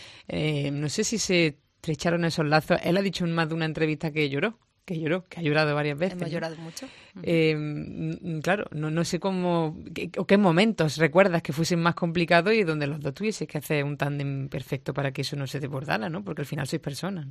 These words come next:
Speaker 2: Pues fíjate, ha llegado a ser la relación tan estrecha que mirándonos nos entendemos perfectamente. Yo le hago un gesto y él sabe, te digo, eh, lo que te hablaba al principio, ¿no? Es una persona muy receptiva a la hora de trabajar con él.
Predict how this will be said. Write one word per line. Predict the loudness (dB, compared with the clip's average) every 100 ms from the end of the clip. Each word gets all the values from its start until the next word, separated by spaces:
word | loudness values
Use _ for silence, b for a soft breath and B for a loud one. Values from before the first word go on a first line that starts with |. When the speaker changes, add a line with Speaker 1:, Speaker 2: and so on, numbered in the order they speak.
| -10
Speaker 2:
Pues | -6 -4 -2 -4 -6 -8
fíjate, | -8 -6 -4 -4
ha | -4
llegado | 0 0 0
a |
ser | -2 -4
la | 0 4 4 4 4 4 2
relación | 0 -4 -4 -4 -2
tan | -2 -4
estrecha | -8 -8 -8 -8 -8 -12 -14 _ _ _ -4
que | -2
mirándonos | 0 0 0 -2
nos | -2 -4
entendemos | -6 -6 -6 -8
perfectamente. | -12 -12 -10 -10 -10 -12 -16 _ B B B B
Yo | -6 0 2 4 4 4 4 2
le | 4
hago | 2 0
un | -2
gesto | -2 -2 -2 0
y | 0
él | -2
sabe, | -2 0 2 0 -6 -10 -14 -20 -20 -20 _
te | -6 -4
digo, | 0 -2 -4
eh, | -10 -10
lo | -8
que | -6
te | -2
hablaba | 0 2 2
al |
principio, | 0 -6 -6 -10 -10 -8
¿no? | -8 -10
Es | -8
una | -6
persona | -6 -6 -4
muy | -4
receptiva | -6 -10 -14 -8 -4 -2
a |
la | -2
hora | -2
de | -4
trabajar | -8 -10 -12
con | -10 -10
él. | -12